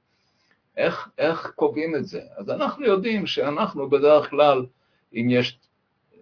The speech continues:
שני צינורות שיוצאים מצינור אחד, אנחנו סוגרים את הברז במקום אחד, ופותחים אותו במקום שני, וככה אנחנו עושים בקרה. לא, הביולוגיה לא עובדת ככה. בטבע הביולוגי,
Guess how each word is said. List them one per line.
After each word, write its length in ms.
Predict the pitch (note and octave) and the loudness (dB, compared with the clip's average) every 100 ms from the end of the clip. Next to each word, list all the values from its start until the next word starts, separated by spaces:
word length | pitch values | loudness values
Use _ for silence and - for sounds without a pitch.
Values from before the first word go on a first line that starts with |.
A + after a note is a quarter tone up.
| - | -16
שני 360 | - - C#3 D#3+ | -12 -2 0 0
צינורות 520 | - D3 B2+ C#3+ D3 | 0 2 6 8 6
שיוצאים 560 | - C3 A#2+ C#3 C#3+ B2+ | 2 0 0 -2 -2 0
מצינור 540 | B2 - B2+ A2+ G#2+ | -4 -2 2 2 2
אחד, 240 | - G#3+ B3 | -2 -8 -6
אנחנו 220 | G3+ F3 | -4 -4
סוגרים 500 | B2 D#3+ B2 D#3+ F3+ | -2 -2 0 2 2
את 120 | - | 2
הברז 480 | C3+ B2 C#3 B2+ A2+ | 2 4 4 4 0
במקום 420 | A#2 G#2+ B2 A#2+ | -2 -2 -2 -2
אחד, 400 | G#2 - C#3 F#3 G#3+ _ _ _ _ _ _ | -2 -2 0 2 0 _ _ _ _ _ _
ופותחים 460 | B2+ B2+ C3+ - F3 | -8 -6 -6 -2 2
אותו 240 | E3 D3+ | 2 2
במקום 420 | C#3 C#3 B2+ B2 - | 0 -2 0 0 0
שני, 340 | G3+ A3 A3 G3+ | -2 -2 -2 -4
וככה 380 | - A#2 - C#3+ | -2 -2 0 0
אנחנו 300 | C3+ B2 A2 | -2 -2 -4
עושים 280 | G#2+ F#2+ | -4 -6
בקרה. 380 | F#2+ - D#2+ D2 - - | -6 -6 -10 -12 -14 -12
לא, 480 | F#2+ G2 A2+ A2+ - - | -4 4 6 4 0 -10
הביולוגיה 580 | F#2+ G#2+ A2 A2+ G#2+ G#2 | -6 -2 0 0 0 2
לא 100 | G#2+ | 2
עובדת 320 | F#2+ F#2 - | 2 -2 -4
ככה. 300 | - - - _ _ _ _ _ _ _ _ _ | -10 -12 -12 _ _ _ _ _ _ _ _ _
בטבע 420 | G2+ G2+ C3+ C3 A#2 | -8 -2 0 2 2
הביולוגי, 760 | G#2+ G#2 F#2+ A2 A#2 A#2+ A#2 | 2 2 2 0 0 -4 -6